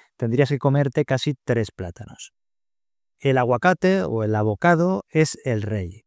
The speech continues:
que tiene cerca de mil miligramos por, de potasio por pieza. ¿Que no te gusta el aguacate? Pues tienes el plan B. ¿Y cuál es el plan B? Pues son las hojas verdes oscuras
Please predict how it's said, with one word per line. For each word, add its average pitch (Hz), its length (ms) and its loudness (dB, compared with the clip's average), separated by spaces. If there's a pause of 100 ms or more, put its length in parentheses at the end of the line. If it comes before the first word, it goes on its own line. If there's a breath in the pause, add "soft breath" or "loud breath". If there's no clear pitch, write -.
(440)
que 117 100 -6
tiene 147 260 2 (360)
cerca 147 260 2
de 143 120 4
mil 139 260 2
miligramos 135 480 2
por, 117 160 -4 (380)
de 123 180 -2
potasio 120 440 -2
por 104 180 -6
pieza. 104 320 -14 (520 soft breath)
¿Que 147 140 4
no 185 140 4
te 190 100 0
gusta 185 280 0
el 180 40 4
aguacate? 175 460 0
Pues - 180 -14
tienes 147 240 0
el 123 140 -2
plan 117 340 -2
B. 95 300 -8
¿Y 123 140 -10
cuál 180 280 4
es 170 200 0
el 170 120 2
plan 165 320 2
B? 160 320 0
Pues - 160 -10
son 147 220 0
las 110 240 -2
hojas 151 440 -2
verdes 139 380 2
oscuras 107 640 -6